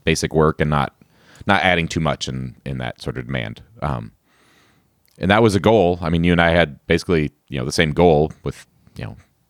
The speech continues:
doing different things, but same goal as far as slowing down and not,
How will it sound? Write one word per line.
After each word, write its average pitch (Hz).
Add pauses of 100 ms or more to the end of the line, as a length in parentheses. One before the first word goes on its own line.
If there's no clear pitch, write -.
(260)
doing 73
different 71
things, 76
but 65
same 76
goal 71
as 65
far 65
as - (200)
slowing 98
down 73
and 73
not, 76